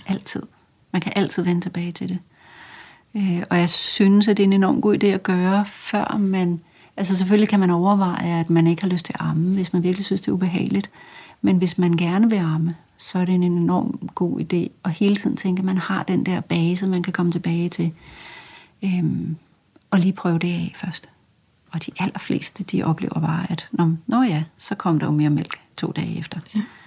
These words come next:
Speaker 1: Man skal bare vide, at det tager et par dage. Der kommer ikke lige mælk dagen efter. Det tager et par dage, før kroppen har forstået s-, øh, signalet.
Speaker 2: Ja, men er vi nogle kvinder, der ikke har mælk nok?
Speaker 1: Åh,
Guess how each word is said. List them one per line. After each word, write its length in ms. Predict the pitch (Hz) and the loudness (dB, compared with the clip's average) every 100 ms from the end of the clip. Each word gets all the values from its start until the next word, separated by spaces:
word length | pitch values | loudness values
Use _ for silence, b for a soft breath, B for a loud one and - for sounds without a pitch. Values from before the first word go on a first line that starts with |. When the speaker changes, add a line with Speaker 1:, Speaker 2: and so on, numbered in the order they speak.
| B - | B -2
Speaker 1:
Man 80 | |
skal 120 | 190 - | 0 2
bare 180 | 175 | 4
vide, 200 | 165 208 | 6 6
at 80 | 285 | 4
det 80 | 208 | 2
tager 200 | - - | -2 -8
et 60 | - | -4
par 140 | 185 | -2
dage. 400 | 165 143 147 160 - | 0 0 -2 -6 -8
Der 60 | 175 | -2
kommer 220 | 180 180 | 2 2
ikke 120 | 214 | 4
lige 120 | 214 | 4
mælk 240 | 190 - - | 4 0 -4
dagen 220 | - 165 | -2 -2
efter. 240 | 143 - 147 - | -4 -8 -12 -8
Det 100 | - | -8
tager 180 | - 233 | -6 -8
et 60 | |
par 120 | - 196 | -6 -4
dage, 360 | 165 165 185 | 0 0 0
før 260 | 196 - - | -4 -6 -8
kroppen 380 | - 165 175 180 | -4 -2 0 -2
har 80 | 185 | -4
forstået 400 | - 196 190 190 | -6 -6 -4 -6
s-, 240 | - - - - | -10 -16 -14 -10
øh, 100 | 170 | -8
signalet. 460 | - 175 151 - - b b b b - | -2 0 0 -2 -8 b b b b -8
Speaker 2:
Ja, 100 | 220 220 _ | -8 -8 _
men 120 | 208 | -2
er 120 | 226 262 | 2 4
vi 100 | 262 | 6
nogle 200 | 220 214 | 6 4
kvinder, 300 | - 208 208 | 4 2 2
der 120 | 202 | 0
ikke 140 | 202 - | -2 0
har 60 | |
mælk 280 | 190 208 233 - | 2 2 0 -2
nok? 240 | 202 208 - B B B B B B B B B B B B B B B B B - - | -2 -2 -10 B B B B B B B B B B B B B B B B B -6 -2
Speaker 1:
Åh, 280 | 220 214 | 0 0